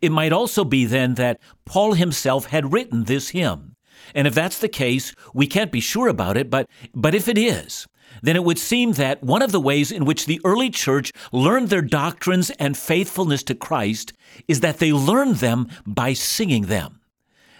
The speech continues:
But, and, and this is what makes this reading so fascinating, Paul takes the doctrine of Christ, his eternal existence, his incarnation, his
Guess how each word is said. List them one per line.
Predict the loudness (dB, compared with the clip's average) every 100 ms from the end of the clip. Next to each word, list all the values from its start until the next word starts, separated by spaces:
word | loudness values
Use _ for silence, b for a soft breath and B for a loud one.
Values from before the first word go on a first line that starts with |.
| -4
But, | -2 0
and, | 0 0 -2 -4
and | -2
this | 0
is | 0 0
what | 2
makes | 2 0 -2 -8 -8
this | -2 -2 0
reading | 2 2 0
so | 0 -2
fascinating, | -2 -2 -2 -2 -2 0 0 -4 B B _
Paul | 0 0
takes | 0 -2 -2 -2
the | -2 -2
doctrine | 0 0 -2 -4 -4
of | -4
Christ, | -4 -2 -2 -4 -8 B B
his | 0 2 2 -2
eternal | -2 -2 0 2 2
existence, | 0 -2 0 0 0 -2 -2 -6 b
his | -4 -2 0
incarnation, | -2 0 0 2 0 0 0
his | 0 0